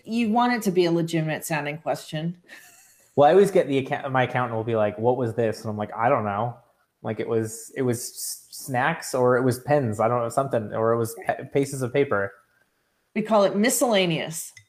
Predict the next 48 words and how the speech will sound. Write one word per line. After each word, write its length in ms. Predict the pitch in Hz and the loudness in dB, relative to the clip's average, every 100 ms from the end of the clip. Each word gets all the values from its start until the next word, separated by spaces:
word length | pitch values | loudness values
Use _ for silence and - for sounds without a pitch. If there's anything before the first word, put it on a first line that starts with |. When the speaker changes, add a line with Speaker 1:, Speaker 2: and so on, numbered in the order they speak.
| _ - | _ 2
Speaker 2:
Yeah, 280 | 139 117 - | 4 4 2
there 140 | 131 | 2
we 100 | 123 | 4
go. 260 | 104 101 113 | 2 0 -2
It's, 180 | 123 - | -6 0
uh, 100 | 117 | 2
office 420 | 104 117 - 110 | 2 0 -2 -10
expenses. 600 | 107 - 101 - 101 - - | -10 -12 -12 -10 -14 -14 -16
So 720 | - - 214 202 190 175 - _ _ _ _ _ - | -4 4 6 8 6 4 -4 _ _ _ _ _ -8
I, 120 | - - | -8 -4
I 60 | 180 | 0
love 280 | 165 208 226 | 4 4 4
that 220 | 214 - | 0 2
concept 360 | 170 165 170 | 0 2 0
of 80 | 147 | 0
breaking 260 | 139 135 143 | 0 -2 -4
things 200 | 139 127 | -4 0
up 160 | 127 | -2
and 160 | 127 113 | -2 -10
keeping, 480 | - 135 139 131 123 | -10 -6 -4 -4 -6
and 100 | 123 | -8
still 160 | - 170 | -4 -4
keeping 320 | 165 156 139 | -2 -4 -4
an 80 | 120 | -4
active 320 | 120 117 110 | -4 -4 -4
role. 600 | 101 131 127 107 104 - _ _ _ _ | 2 4 6 4 0 -8 _ _ _ _
For 120 | 180 165 | 4 6
the, 320 | 165 - - | 6 2 -2
for 80 | 185 | 0
the 80 | 175 | 2
standpoint 480 | - 240 240 247 214 | 2 0 2 2 2
of, 100 | 180 | 4
like, 220 | 156 - | 2 2
as 240 | 143 139 | 0 0
firms 360 | - 151 143 123 | 0 0 0 -4
grow 360 | 120 120 127 131 | 0 2 4 2
and 180 | 120 | -2
the 120 | 117 120 | -6 -4
owner 240 | 123 127 | -4 -4
takes 240 | 131 120 | -4 -6
themselves 360 | 127 117 117 104 117 | -8 -2 -2 -2 0
out 160 | 120 | 0
of 120 | 107 | 0
some 220 | - 170 151 | -4 -2 0
of 140 | 117 | 0
it, 160 | 107 - | -2 -2
like, 160 | 113 | -4
what's, 760 | 110 120 151 185 196 - - | -4 -2 4 4 4 -4 -12